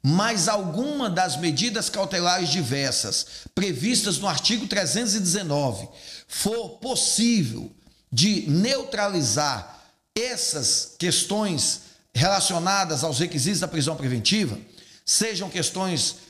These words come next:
é, relacionadas ao perigo libertatis, o juiz percebeu que, é, há um perigo na liberdade do réu. Mas se ele aplicar uma medida cautelar diversa, pode neutralizar esse perigo,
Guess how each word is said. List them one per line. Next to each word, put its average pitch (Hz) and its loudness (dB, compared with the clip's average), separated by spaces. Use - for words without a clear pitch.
é, 143 0
relacionadas 165 0
ao 170 -2
perigo 170 0
libertatis, 160 0
o 180 2
juiz 233 2
percebeu 214 -2
que, 240 0
é, 160 -2
há 214 0
um 262 -4
perigo 202 0
na 190 2
liberdade 147 -2
do 139 0
réu. 117 0
Mas 233 2
se 262 2
ele 277 0
aplicar 202 -2
uma 185 0
medida 165 -2
cautelar 143 -2
diversa, 127 -4
pode 196 -2
neutralizar 202 -2
esse 175 0
perigo, 165 0